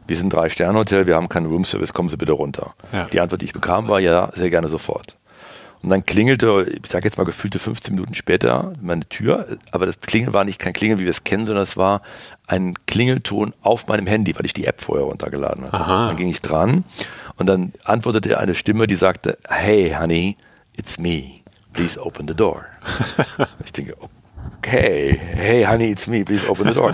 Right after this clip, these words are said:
Speaker 1: Bin also dann zu der Tür und dann stand ein ein Meter zehn großer Roboter vor mir, der auf seinem Kopf, das war nämlich ein Tablett, die, die drei Dinge brachte.
Speaker 2: <laughs>
Speaker 1: Und, äh, das war eine tolle Serviceleistung, die mich amüsierte.
Speaker 2: Cool, ja.
Speaker 1: Mit, mit anderen Worten,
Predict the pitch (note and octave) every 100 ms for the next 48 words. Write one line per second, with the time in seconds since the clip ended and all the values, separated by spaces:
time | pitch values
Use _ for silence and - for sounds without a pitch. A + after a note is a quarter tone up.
0 | - - - - - A2+ G#2+ G2+ G2 G2
1 | - A#2+ - - A2+ A#2 G#2 G2 - G2
2 | G#2 G2 - G#2+ A2 - G2+ F#2 F#2+ A2+
3 | F2 E2+ E2+ F2+ A2 - - - F#2 F#2+
4 | - G2 F#2 - B2+ - - - E2+ -
5 | - G2 - F#2+ F2+ F2 A2 - - -
6 | - _ - - G#2+ A2 A2 G#2+ G#2 A2+
7 | F#2+ - F2 - - - - - C#3 -
8 | A#2+ A#2+ - A2 G#2 - - G2+ G#2 -
9 | G#2 G2+ C3 C#3+ A#2+ C#3 B2+ - F#2+ F2+
10 | G#2+ A2 - - - G2 F#2+ G2+ F#2 D#2+
11 | F2+ - - - A#2+ G2+ G2+ G2+ - -
12 | - _ _ _ G#2 - A#2 C#3+ C#3 C#3+
13 | C3+